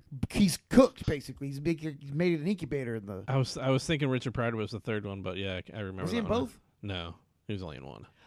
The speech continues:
Speaker 1: Who was, who was like, "You know what? Third Superman, go big, go home. Let's get a, uh, stand-up comedian on crack."
Speaker 2: Yeah. No, I, I, I, I tend to put three and four out of my mind. Uh, but staying in the D C, uh,
Speaker 1: Sarge, what's
Speaker 2: trailers
Speaker 1: your favorite superhero movie ever?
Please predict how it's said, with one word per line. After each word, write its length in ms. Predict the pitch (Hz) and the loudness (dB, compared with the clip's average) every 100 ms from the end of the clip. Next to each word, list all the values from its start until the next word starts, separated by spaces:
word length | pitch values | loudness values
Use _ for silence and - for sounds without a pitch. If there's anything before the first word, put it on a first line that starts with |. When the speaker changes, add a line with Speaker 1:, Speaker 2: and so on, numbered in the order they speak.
| - | 2
Speaker 1:
Who 160 | 302 | 6
was, 200 | 370 320 | 6 6
who 240 | 262 226 330 | 12 12 12
was 160 | 330 | 12
like, 180 | 247 208 | 10 8
"You 60 | 180 | 10
know 140 | 214 | 10
what? 320 | 185 196 226 - _ - - _ _ - | 12 10 8 4 _ -20 -20 _ _ -14
Third 320 | - 175 165 | 0 0 4
Superman, 440 | 175 165 151 147 | 8 8 8 2
go 140 | 143 147 | 2 2
big, 220 | 147 147 | 2 2
go 160 | 147 135 | 2 2
home. 380 | 143 135 117 107 - _ _ | 2 -2 -6 -14 -20 _ _
Let's 220 | 135 143 | -8 -4
get 180 | - 160 | 0 2
a, 220 | 147 143 | 2 0
uh, 420 | 139 131 123 120 123 _ - | -2 -2 -2 -4 -6 _ -14
stand-up 320 | - 151 143 | -6 -4 -4
comedian 380 | 143 151 143 131 | -4 -2 -2 -4
on 100 | 123 | -4
crack." 460 | 151 139 123 - - | -2 -2 -2 -6 -2
Speaker 2:
Yeah. 340 | 139 123 113 107 104 - - - - - - _ _ _ - - - - | 2 4 4 2 -4 -14 -16 -16 -16 -20 -20 _ _ _ -20 -20 -12 2
No, 360 | 127 127 123 | 4 6 6
I, 240 | 123 131 - | 4 2 0
I, 140 | 120 127 127 | 0 0 2
I, 160 | 135 139 | 2 6
I 120 | 156 | 6
tend 200 | 147 185 156 | 8 6 4
to 60 | |
put 240 | 135 139 - | 4 2 2
three 220 | 127 120 | -2 -2
and 100 | 113 | -2
four 240 | 123 117 | 0 2
out 80 | 107 | 2
of 60 | 104 | -2
my 80 | |
mind. 380 | 101 104 101 101 - _ _ _ _ - - _ | -4 -4 -4 -6 -10 _ _ _ _ -20 -20 _
Uh, 180 | 143 160 | 4 8
but 180 | 156 147 | 8 4
staying 380 | - 190 202 185 | 4 6 6 6
in 100 | 160 | 4
the 60 | |
D 220 | 123 143 | 4 2
C, 440 | 139 - 147 135 131 | 2 2 2 4 2
uh, 200 | 131 123 | 2 2
Speaker 1:
Sarge, 320 | 113 226 240 | 6 8 10
what's 140 | 220 220 | 10 8
Speaker 2:
trailers 20 | |
Speaker 1:
your 80 | 214 | 4
favorite 360 | - 196 175 143 | 4 4 4 0
superhero 380 | 135 135 135 | 0 0 0
movie 280 | 123 120 110 | -2 -4 -4
ever? 220 | 98 107 | -6 -8